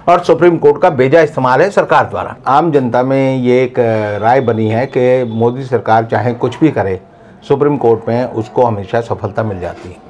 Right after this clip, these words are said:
मोदी सरकार के जो लोग सत्ता के सिंहासन पर बैठे हैं, उन्होंने मान लिया है कि सुप्रीम कोर्ट उसे हगे मूते को साफ करने की एक संस्था है। सुप्रीम कोर्ट जो है एक तरह से अंधी गुफा बन गई है,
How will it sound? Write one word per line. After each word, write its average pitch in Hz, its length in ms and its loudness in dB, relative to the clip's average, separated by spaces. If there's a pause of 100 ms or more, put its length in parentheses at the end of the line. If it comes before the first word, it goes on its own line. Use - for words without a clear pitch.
(120)
मोदी 170 300 4
सरकार 135 560 2
के 135 380 2
जो 123 160 2
लोग 135 260 2
सत्ता 131 400 0
के 143 200 0
सिंहासन 113 600 -2
पर 139 140 0
बैठे 113 380 0
हैं, 135 280 -2 (280)
उन्होंने 175 360 2
मान 143 220 2
लिया 127 240 2
है 165 80 4
कि 170 120 -2
सुप्रीम 147 400 0
कोर्ट 127 300 0
उसे 147 240 4
हगे 113 340 0
मूते 117 380 0
को 127 200 2
साफ 110 340 -4
करने 113 280 2
की 135 140 -4
एक 151 180 0 (320)
संस्था 151 460 0
है। 95 260 -6 (120)
सुप्रीम 175 320 2
कोर्ट 175 240 4
जो 147 160 4
है 170 200 4
एक 180 260 4
तरह 156 260 4
से 175 260 4
अंधी 151 340 2
गुफा 156 320 2
बन 175 200 2
गई 143 160 4
है, 196 220 4